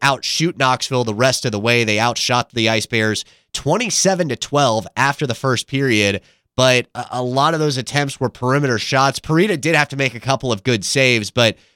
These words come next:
i-, in terms of the ultimate end result really being in doubt, that, that was never really part of the equation.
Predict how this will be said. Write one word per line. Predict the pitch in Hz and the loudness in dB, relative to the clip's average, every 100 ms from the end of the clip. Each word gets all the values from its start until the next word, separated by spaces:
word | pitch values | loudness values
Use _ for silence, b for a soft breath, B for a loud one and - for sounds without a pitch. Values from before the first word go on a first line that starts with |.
| b _ | b _
i-, | 135 | -4
in | 127 127 | -2 -2
terms | 110 156 180 175 139 | -2 0 0 0 -4
of | - 139 120 | -4 -2 -2
the | 113 120 117 - | 0 2 2 0
ultimate | 139 156 139 135 120 - | -2 -2 -2 -2 -4 -2
end | 143 147 | -2 0
result | 135 117 123 113 | 0 0 2 0
really | 92 123 131 | -2 -2 0
being | 101 127 131 120 | 0 0 0 0
in | 95 104 95 87 | -2 -4 -4 -2
doubt, | 131 127 104 87 _ _ _ | 2 2 2 -2 _ _ _
that, | 123 - | -4 0
that | 143 | 0
was | 147 107 | 0 -4
never | 107 120 143 143 | -2 0 2 2
really | 110 127 135 127 113 b b _ | 0 2 2 2 0 b b _
part | 147 143 | 0 0
of | 117 | 0
the | 113 | 0
equation. | 107 - 139 131 135 135 | 0 2 2 2 2 0